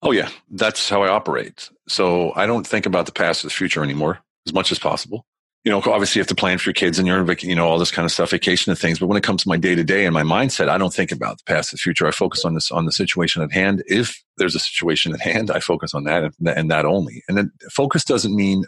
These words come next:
blindly staring at one spot. Focus means I'm aware of all opportunities that present themselves in that situation. So a lot of people, they'll set a goal and they'll be tunnel vision toward that goal.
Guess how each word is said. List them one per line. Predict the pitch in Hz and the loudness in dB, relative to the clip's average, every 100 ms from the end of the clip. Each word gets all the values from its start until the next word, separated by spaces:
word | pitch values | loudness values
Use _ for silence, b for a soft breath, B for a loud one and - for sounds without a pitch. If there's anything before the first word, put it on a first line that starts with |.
| - | -2
blindly | 95 98 104 101 98 | 0 2 2 2 2
staring | - - 95 90 | 0 2 2 2
at | 85 | 2
one | 87 | 0
spot. | 82 - 78 71 - - _ _ _ _ _ _ _ | 0 -2 0 0 -4 -10 _ _ _ _ _ _ _
Focus | 143 131 - | 0 0 0
means | 117 104 | 2 2
I'm | 98 | 2
aware | 98 104 | 4 4
of | 95 - - | 2 -4 0
all | 123 139 147 - | 2 4 2 2
opportunities | 110 101 - 117 98 98 90 - | 0 0 -2 0 2 0 0 -2
that | 92 90 - | 0 0 0
present | 92 113 107 | -2 -2 -2
themselves | 101 - 80 80 - | -2 0 2 0 0
in | 160 160 | 0 2
that | 110 85 | 2 0
situation. | - - 73 58 - _ B B B | -2 -2 0 -2 -4 _ B B B
So | - | 0
a | 104 | 2
lot | 123 | 2
of | 139 | 0
people, | - 143 104 | -2 0 0
they'll | 104 | 2
set | - 95 | 2 0
a | |
goal | 82 107 107 87 | 2 2 4 2
and | 90 | 0
they'll | 92 | 0
be | 95 98 | 0 0
tunnel | - 120 98 | 0 0 2
vision | 76 82 76 | 0 -2 0
toward | 90 | 0
that | 80 60 | 0 0
goal. | 85 82 - | 0 -2 -6